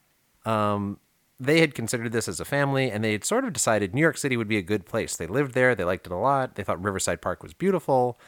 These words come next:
And so upon his death, the mayor offered up the land for their tomb, for his tomb, I should say, to be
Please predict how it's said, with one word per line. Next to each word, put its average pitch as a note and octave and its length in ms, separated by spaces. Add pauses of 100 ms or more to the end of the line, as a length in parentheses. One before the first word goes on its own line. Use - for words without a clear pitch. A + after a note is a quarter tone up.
(240)
And G2+ 160
so A2 320 (120)
upon F3 340
his E3 180
death, A2 260
the G2 140
mayor A#2 420
offered B2+ 320
up - 160
the B2+ 80
land D#2+ 520 (140)
for A#2 280
their G#2+ 180
tomb, D#2 480
for A#2 140
his D3+ 220
tomb, D#2 200
I D#2 60
should F2 180
say, D#2 240
to - 100
be G2 300